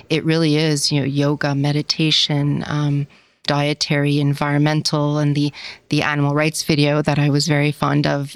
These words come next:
um, you know, really good way of looking at things, not to fault anybody per se, but just to s-, open your mind to a different viewpoint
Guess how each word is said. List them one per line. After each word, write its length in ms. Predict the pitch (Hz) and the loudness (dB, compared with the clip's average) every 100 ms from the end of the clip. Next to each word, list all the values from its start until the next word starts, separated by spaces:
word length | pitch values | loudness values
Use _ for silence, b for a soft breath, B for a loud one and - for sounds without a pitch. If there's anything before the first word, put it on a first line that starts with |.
| - | -4
um, 420 | 151 147 147 147 | -2 0 0 0
you 120 | 156 | 0
know, 200 | 143 147 143 170 | 0 -2 -6 -6
really 360 | 156 156 151 147 - | -2 0 -2 -4 -6
good 240 | 165 147 | -4 -2
way 160 | 147 151 | -2 -2
of 100 | 147 | -2
looking 440 | 151 151 - 156 | -2 -2 0 0
at 160 | 147 - | 0 -2
things, 500 | - 143 151 147 - B B B - | -2 0 0 -2 -6 B B B -2
not 320 | 170 175 170 | 0 0 -2
to 540 | - 185 160 156 151 147 b b | -2 2 2 2 0 -4 b b
fault 560 | - - 175 156 185 - | -10 -2 2 2 2 4
anybody 540 | 208 226 220 226 262 | 4 4 4 4 2
per 180 | - 277 | 2 0
se, 360 | - 262 294 392 | 0 0 0 0
but 140 | - | -2
just 260 | - 302 - | 0 -2 0
to 80 | 311 | 0
s-, 180 | 285 - | 0 0
open 340 | 220 240 269 240 | -2 2 4 4
your 120 | 202 | 4
mind 500 | 190 175 170 165 - | 4 4 4 2 0
to 140 | - 165 | 0 0
a 40 | |
different 640 | 151 160 - 160 - - b b b b _ _ _ - | 0 -4 -2 -2 0 -4 b b b b _ _ _ 0
viewpoint 880 | 175 175 165 - - 139 - - | 4 4 2 0 0 0 0 -6